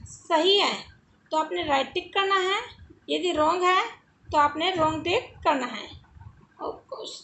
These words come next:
First one is horse live in a coop। हॉर्स कूप में रहता है? No। बच्चों, horse live in a stable, that is false, that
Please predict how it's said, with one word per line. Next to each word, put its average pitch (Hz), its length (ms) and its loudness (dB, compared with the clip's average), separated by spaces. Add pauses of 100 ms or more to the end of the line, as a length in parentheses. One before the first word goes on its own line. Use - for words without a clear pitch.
(920)
First 339 220 0
one 415 240 2
is 370 300 0 (560)
horse 359 360 2 (100)
live 381 260 2 (100)
in 339 180 -4
a 370 140 0 (200)
coop। 277 200 0 (840)
हॉर्स - 280 4
कूप 320 400 -10
में 370 140 0
रहता 392 280 4
है? 453 380 2
No। 294 360 0 (640)
बच्चों, 262 340 0 (280)
horse 339 360 2
live 359 380 0
in 302 180 -2
a 381 280 -2
stable, 262 520 -2 (560)
that 277 220 4
is 392 340 0 (200)
false, 240 300 2 (280)
that 254 160 -2